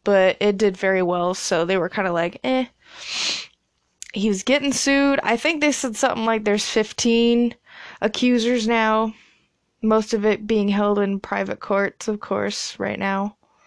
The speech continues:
No one else has really talked about nothing. Uh, nobody's seen him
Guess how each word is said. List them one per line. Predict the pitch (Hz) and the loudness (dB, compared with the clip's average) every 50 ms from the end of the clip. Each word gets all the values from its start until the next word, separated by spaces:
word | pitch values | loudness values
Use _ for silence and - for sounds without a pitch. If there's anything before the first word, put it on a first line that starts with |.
| _ _ _ _ _ - - - - - - - - _ _ _ _ _ _ _ _ | _ _ _ _ _ -20 -20 -20 -20 -20 -20 -20 -20 _ _ _ _ _ _ _ _
No | 185 180 180 180 175 | -10 -8 -8 -6 -4
one | 185 196 202 208 | -2 0 2 2
else | 214 220 233 247 240 - | 2 2 2 0 0 -2
has | 254 233 - | -4 -4 -2
really | - 254 262 269 269 | -2 0 0 0 0
talked | 262 - 190 208 - - - | 0 0 0 0 0 -2 -2
about | 208 220 208 202 208 | 0 2 2 2 2
nothing. | 214 214 202 - 196 214 214 214 208 208 - _ _ _ _ - _ - | 0 0 -2 -2 -2 -2 -2 -2 -4 -4 -8 _ _ _ _ -18 _ -6
Uh, | 180 | -4
nobody's | 185 190 185 185 190 196 208 226 214 | -2 -2 0 0 0 2 2 0 0
seen | - - 254 262 262 240 | -2 -2 -2 0 0 2
him | 254 240 240 233 226 226 | 2 0 0 0 -2 -6